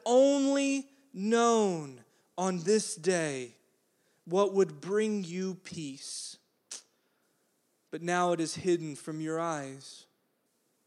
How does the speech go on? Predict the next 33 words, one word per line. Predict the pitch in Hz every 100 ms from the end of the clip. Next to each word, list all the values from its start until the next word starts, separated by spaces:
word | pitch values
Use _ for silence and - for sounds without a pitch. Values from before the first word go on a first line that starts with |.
| _ _ _ _ _ _ _ _ _ -
The | -
days | 160 202 220 185
will | 208
come | - 214
upon | 185 - 208 196 190
you | 180 175
when | 175 170
your | 165 -
enemies | 190 202 196 202 -
will | 180
build | 156 180 185 185
an | 180
embankment | 160 151 175 196 - 165
against | 143 170 196 190 -
you | 202 202
and | 170
encircle | 143 - - 196 196 190
you | 190 202 202
and | 175 143 -
hem | 196 196 202
you | 196 202
in | 190 190
on | 170
every | 170 185 202
side. | 190 180 156 151 151 - - -
They | 170
will | 165
dash | 160 185 208 208 220
you |
to | - 208
the |
ground, | 185 180 160 151 147
you | 143 180 185 170 143 135